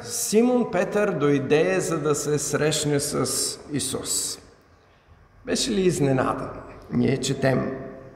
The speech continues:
четиридесет и втория стих. Исус го посреща и му казва: „Ти си Симон, син на Йона, ти ще се наречеш Кифа“, което значи Петър или скала. Исус познаваше Симон.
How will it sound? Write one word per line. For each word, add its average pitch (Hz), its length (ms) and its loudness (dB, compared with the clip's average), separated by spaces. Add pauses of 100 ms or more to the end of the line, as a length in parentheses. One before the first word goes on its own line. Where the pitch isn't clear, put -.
(220)
четиридесет 139 500 -2
и 135 60 2
втория - 400 0
стих. - 320 -2
Исус 143 320 0
го 151 160 0
посреща 151 580 2
и 147 40 4
му 135 140 4
казва: 139 360 4
„Ти 220 180 4
си - 140 2
Симон, 240 540 6 (380)
син 247 440 4
на 233 120 8
Йона, 156 540 4
ти 220 140 2
ще - 240 -4
се 156 160 -4
наречеш 151 760 0 (140)
Кифа“, 226 520 6
което 160 340 0
значи 143 460 0 (180)
Петър 170 600 0 (240)
или 127 480 -2
скала. - 680 -6 (1300)
Исус 220 440 2
познаваше 156 680 4 (800)
Симон. - 560 -8